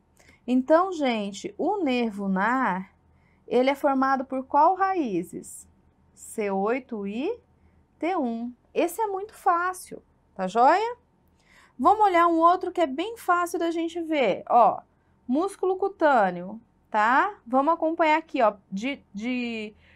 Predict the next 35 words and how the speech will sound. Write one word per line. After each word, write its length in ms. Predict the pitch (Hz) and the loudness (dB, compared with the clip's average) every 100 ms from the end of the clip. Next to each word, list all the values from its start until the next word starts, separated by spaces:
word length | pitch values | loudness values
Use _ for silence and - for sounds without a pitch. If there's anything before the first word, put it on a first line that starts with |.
| _ | _
de 140 | 208 254 | -6 -4
frente 380 | 330 330 359 - | -2 -4 -6 -6
pra 200 | 359 370 | -4 -4
trás, 500 | - 247 190 175 185 | 0 2 2 -2 -6
né? 240 | 196 294 453 - _ _ | -2 0 -2 -6 _ _
Vamos 180 | 214 214 | -4 -2
dizer 140 | 226 | -2
assim. 460 | 233 - 190 160 196 _ _ - | -2 -4 -12 -12 -16 _ _ -12
Desculpa, 400 | 190 - 233 220 | -12 -8 -2 -2
de 120 | - | 0
trás 280 | 277 311 330 | 4 4 2
pra 160 | 392 | -4
frente. 600 | 381 277 202 151 - 226 - _ _ - _ _ | -2 -2 -2 -4 -14 -20 -20 _ _ -20 _ _
Então, 180 | 254 254 | -2 2
sai 200 | 269 247 | 2 2
do 100 | 247 | 0
músculo 340 | 254 - 254 | -4 -6 -6
cutâneo, 600 | 254 247 262 254 311 359 | -6 -4 0 2 2 0
ele 220 | 240 262 | 0 0
vem 180 | 247 254 | 0 -4
do 60 | 247 | -2
fascículo 960 | 240 214 - 254 269 311 392 392 453 453 _ _ _ - | 0 -2 -4 -6 -6 -4 -2 0 -2 -4 _ _ _ 2
lateral. 920 | 240 240 247 330 370 233 175 170 - _ _ _ - | 6 6 4 2 4 4 4 0 -10 _ _ _ 0
Eles 360 | 247 269 262 | 2 2 -2
vêm 240 | 240 254 285 | 2 2 4
da, 400 | 285 285 294 285 | 4 4 4 -6
do 480 | 226 233 240 202 185 - | -6 -4 -2 -2 -4 -8
tronco 440 | 254 247 233 226 240 | 0 2 0 -2 -8
superior, 960 | 247 226 233 220 214 202 202 226 320 392 | -8 -2 0 0 0 0 2 4 4 2
raízes 560 | 269 233 233 226 220 | -2 0 -2 -6 -10
C 200 | - 226 | -2 -2
cinco 600 | 208 - 226 262 370 285 | -2 -8 -6 -6 -6 -8
e 120 | 233 | -8
C 220 | 226 - 190 | -8 -8 -8
seis. 1040 | - - 185 185 190 202 269 403 - | -10 -8 -6 -4 -2 -2 -2 -4 -6